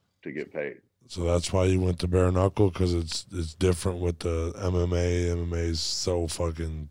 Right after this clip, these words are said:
Speaker 2: picky.
Speaker 1: Oh yeah, it's, it's super political, um, you know, and it, it's a, it's a cutthroat world in M M A, you know, and a lot of the promoters get, catch a lot of flack, but at the same time, they're all fighting each other.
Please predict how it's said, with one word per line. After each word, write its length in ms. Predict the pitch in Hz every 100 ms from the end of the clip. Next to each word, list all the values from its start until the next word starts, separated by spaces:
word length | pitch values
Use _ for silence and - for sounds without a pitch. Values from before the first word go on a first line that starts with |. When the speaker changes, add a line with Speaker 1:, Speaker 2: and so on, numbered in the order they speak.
| -
Speaker 2:
picky. 480 | 95 90 98 95 80 - _ _ _ _ _ _ _ _ -
Speaker 1:
Oh 80 | 104
yeah, 200 | 90 64 - _
it's, 240 | 82 - 104
it's 200 | 101 -
super 380 | 139 131 104 -
political, 760 | 80 78 82 - 82 82 - 85
um, 320 | 82 82 90
you 80 | 117
know, 160 | 117
and 140 | 120 127
it, 140 | 123
it's 220 | 110 107 123
a, 80 |
it's 240 | 113 120 180
a 60 |
cutthroat 540 | 165 151 139 143 135 110
world 280 | 120 127 117
in 140 | 101
M 120 | 101
M 120 | 98 92
A, 280 | 87 87 -
you 120 | 95
know, 240 | 95 95 92
and 100 | 87 87 _ _ _ _ -
a 80 | 90
lot 220 | 101 131
of 40 | 117
the 140 | 98
promoters 540 | - 95 101 107 107
get, 280 | 90 98 -
catch 240 | - 101 -
a 40 |
lot 220 | 104 98 95
of 120 | 87
flack, 420 | 95 92 98 - 87
but 180 | 92
at 80 | 87
the 80 | 90
same 320 | - 101 95 92
time, 340 | 101 101 90
they're 200 | 87 85
all 140 | 85
fighting 340 | - 87 80 90
each 220 | 78 -
other. 340 | 87 67 65